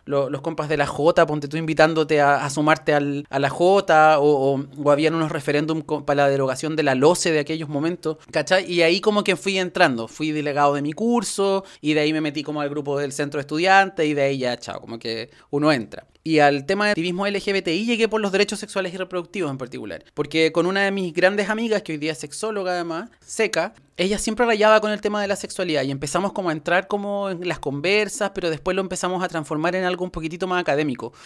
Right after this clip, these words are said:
y empezamos como a leer más y a estudiar más sobre derechos sexuales, eh, hablar más sobre temas como aborto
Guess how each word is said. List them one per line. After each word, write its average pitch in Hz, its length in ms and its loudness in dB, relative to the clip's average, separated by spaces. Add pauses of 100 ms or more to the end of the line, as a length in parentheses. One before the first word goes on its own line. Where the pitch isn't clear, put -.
y 147 80 -4
empezamos 160 340 -2
como 165 160 -4
a 147 60 0
leer 151 260 2
más 180 340 2
y 165 40 -6
a 170 40 -4
estudiar 147 380 -2
más 175 180 0
sobre 175 200 -4
derechos 170 300 -6
sexuales, 170 720 2 (260)
eh, 143 180 2
hablar 143 380 2
más 175 240 2
sobre 156 320 2
temas 147 240 0
como 147 260 -2
aborto 151 800 4